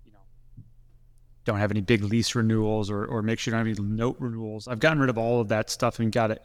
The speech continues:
out past twenty twenty or into twenty twenty-five or twenty twenty-six. So I think going into twenty twenty-four,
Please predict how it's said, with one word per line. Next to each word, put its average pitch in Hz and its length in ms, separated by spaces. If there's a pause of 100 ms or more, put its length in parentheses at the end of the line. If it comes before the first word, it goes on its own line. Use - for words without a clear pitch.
(100)
out - 260
past 120 380
twenty 120 220
twenty 107 380 (480)
or 151 140
into 139 120
twenty 135 260
twenty-five 123 540
or 120 60
twenty 120 240
twenty-six. 113 520
So 123 240 (880)
I 127 80
think 131 260
going 123 180
into 120 160
twenty 120 260
twenty-four, 113 840